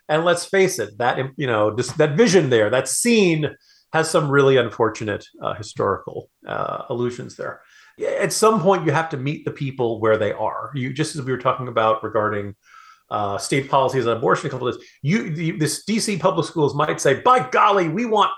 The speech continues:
every single kid fully vaccinated and, and boosted against covid nineteen." Now, never mind the fact that, you know,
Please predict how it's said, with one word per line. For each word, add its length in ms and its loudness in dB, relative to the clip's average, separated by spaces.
every 300 0
single 320 0
kid 340 2
fully 200 4
vaccinated 600 -2
and, 140 4
and 340 4
boosted 440 2
against 320 -4
covid 240 2
nineteen." 340 -2
Now, 80 -4
never 180 4
mind 260 2
the 60 4
fact 400 0
that, 200 4
you 60 -4
know, 280 0